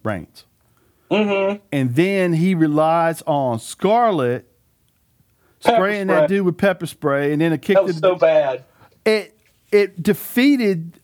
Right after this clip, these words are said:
Speaker 1: all of what you've done to make me believe Karrion Kross is a tough guy.
Speaker 2: Yeah.
Speaker 1: He
Speaker 2: That
Speaker 1: has a leather, he could have utilized that to choke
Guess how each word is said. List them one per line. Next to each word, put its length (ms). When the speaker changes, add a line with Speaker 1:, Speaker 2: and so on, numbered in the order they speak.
Speaker 1:
all 360
of 120
what 280
you've 180
done 300
to 60
make 240
me 100
believe 360
Karrion 340
Kross 400
is 80
a 60
tough 260
guy. 220
Speaker 2:
Yeah. 280
Speaker 1:
He 220
Speaker 2:
That 60
Speaker 1:
has 460
a 440
leather, 760
he 280
could 260
have 180
utilized 720
that 440
to 140
choke 600